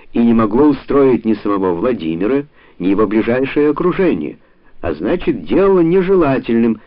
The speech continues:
принятие христианства при посредстве римского первосвященника. Совершенно иная ситуация складывалась в случае крещения Руси при посредстве Византии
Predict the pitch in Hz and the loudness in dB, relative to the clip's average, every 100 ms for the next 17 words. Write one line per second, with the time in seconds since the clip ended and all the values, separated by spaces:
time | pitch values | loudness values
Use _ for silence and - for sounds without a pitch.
0 | - 117 113 107 90 87 - 90 - 147 | -6 -2 0 0 -2 -4 -4 -6 -4 -2
1 | 190 208 208 202 - - - 123 117 87 | -2 -2 -2 -2 -4 -14 -4 -2 -2 -4
2 | - 90 156 - 160 156 113 107 113 117 | -4 -2 -2 -2 0 0 0 0 0 -2
3 | - 123 117 101 98 101 110 104 - 71 | -4 -4 -2 -2 -4 -4 -6 -6 -8 -10
4 | 65 - - _ _ _ _ _ _ _ | -12 -18 -20 _ _ _ _ _ _ _
5 | _ _ _ _ _ - 95 95 - 185 | _ _ _ _ _ -6 -4 0 0 2
6 | 190 185 135 123 143 156 170 165 170 170 | 4 4 2 2 2 2 0 0 0 0
7 | - 165 - 95 101 131 143 156 151 - | 0 -2 -2 -4 -2 0 2 2 0 -4
8 | 110 131 139 131 131 120 - 113 123 139 | -4 -2 -2 -4 -4 -6 -4 -2 0 2
9 | 139 135 - 120 139 139 135 107 - 123 | 2 0 -4 -2 0 0 -2 -2 0 0
10 | 135 - 143 120 135 131 156 151 - 190 | -2 -4 -2 0 0 2 0 -2 -4 0
11 | 156 104 - | 0 0 -4